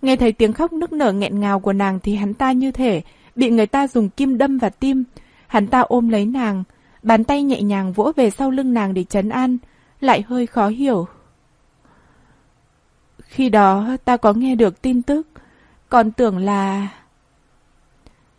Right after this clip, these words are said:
Là con của hắn ta." Ô Nhân Tiêu Tiêu cười khổ nói. "Đứa bé đã sáu tháng rồi, lúc đó bụng của ta đã lồi lên như một quả đồi nhỏ."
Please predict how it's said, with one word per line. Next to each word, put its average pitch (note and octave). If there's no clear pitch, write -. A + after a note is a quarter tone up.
Là A3
con C#4
của B3
hắn G#3
ta." C4+
Ô B3+
Nhân A#3
Tiêu A#3
Tiêu A#3
cười F#3+
khổ F#3
nói. F3
"Đứa G#3+
bé G3
đã B3+
sáu A3+
tháng A3
rồi, G#3
lúc C#4+
đó A#3
bụng A#3+
của A3+
ta C4
đã A#3
lồi B3+
lên C4+
như C#4
một A#3+
quả A3
đồi G3
nhỏ." G3